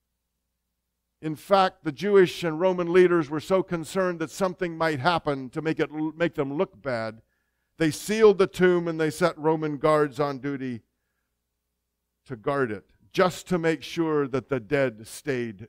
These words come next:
dead. Now, all this for us is part of Scripture. We have what they didn't have.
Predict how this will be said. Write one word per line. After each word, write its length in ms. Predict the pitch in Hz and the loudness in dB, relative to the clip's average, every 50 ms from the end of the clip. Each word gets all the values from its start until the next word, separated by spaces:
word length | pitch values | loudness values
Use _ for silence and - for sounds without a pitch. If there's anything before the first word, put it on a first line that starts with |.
| _ 101 | _ -14
dead. 380 | 92 117 110 101 90 87 87 82 _ _ _ _ _ _ _ _ _ _ _ _ _ _ _ _ _ _ _ _ _ _ _ _ _ _ _ _ _ _ _ _ _ _ _ _ _ _ _ _ _ _ _ _ _ _ _ _ _ _ _ _ _ _ _ _ _ _ _ _ _ _ _ _ _ _ _ _ _ _ _ _ _ _ | -10 -10 -8 -8 -10 -14 -20 _ _ _ _ _ _ _ _ _ _ _ _ _ _ _ _ _ _ _ _ _ _ _ _ _ _ _ _ _ _ _ _ _ _ _ _ _ _ _ _ _ _ _ _ _ _ _ _ _ _ _ _ _ _ _ _ _ _ _ _ _ _ _ _ _ _ _ _ _ _ _ _ _ _ _
Now, 180 | 147 151 160 165 | -6 -4 -2 0
all 300 | 175 208 220 226 233 202 | 2 4 4 4 4 4
this 320 | 190 214 190 - - - | 4 2 0 0 -4 -12
for 260 | - - 175 160 165 | -4 0 2 2 2
us 500 | 160 170 160 143 - - - - - - _ 139 | 2 2 0 0 -2 -4 -10 -20 -20 -20 _ -18
is 140 | 139 - - | -18 -18 -8
part 280 | _ 147 143 143 131 | _ -2 -2 -2 -2
of 100 | 135 120 | -4 -8
Scripture. 560 | - - - 165 151 - - - 101 92 85 87 _ _ _ _ _ _ _ _ _ _ _ _ _ _ _ _ _ _ _ _ _ _ _ _ _ | -10 -8 -8 -8 -8 -8 -12 -16 -16 -16 -18 _ _ _ _ _ _ _ _ _ _ _ _ _ _ _ _ _ _ _ _ _ _ _ _ _ _
We 140 | 139 156 147 | -2 -2 0
have 420 | 156 160 156 151 139 117 - _ _ _ _ _ _ _ _ | 2 2 2 0 0 -4 -10 _ _ _ _ _ _ _ _
what 180 | - 131 131 - | -10 -8 -4 -4
they 120 | 147 135 | -4 -4
didn't 300 | 120 120 151 127 120 98 | -4 -6 -8 -8 -10 -14
have. 280 | 87 98 92 90 87 | -14 -14 -14 -14 -14